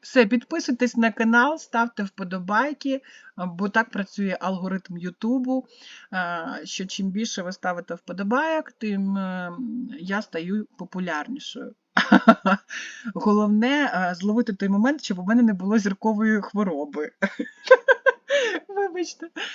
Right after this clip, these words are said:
І так, ем, якщо є бажання, ставайте спонсором каналу, я вам буду дуже вдячна. Там тридцять гривень на місяць, здається, мінімальна оплата, але вона мені також допомагає просувати мій канал на Ютубі. Все, дякую за увагу.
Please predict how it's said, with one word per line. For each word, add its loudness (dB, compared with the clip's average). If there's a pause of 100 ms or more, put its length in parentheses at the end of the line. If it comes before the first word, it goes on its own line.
(380)
І 2
так, 0
ем, -2
якщо 0
є 4
бажання, 0
ставайте -2
спонсором -2
каналу, -2
я -2
вам 2
буду -8
дуже -6
вдячна. 0
Там -4
тридцять -4
гривень -4
на -6
місяць, 0
здається, -4
мінімальна -2
оплата, -4
але 0
вона -2
мені -2
також -4
допомагає -4 (460)
просувати -6
мій -6
канал -6
на -10
Ютубі. -12 (520)
Все, 4
дякую 6
за -2
увагу. -2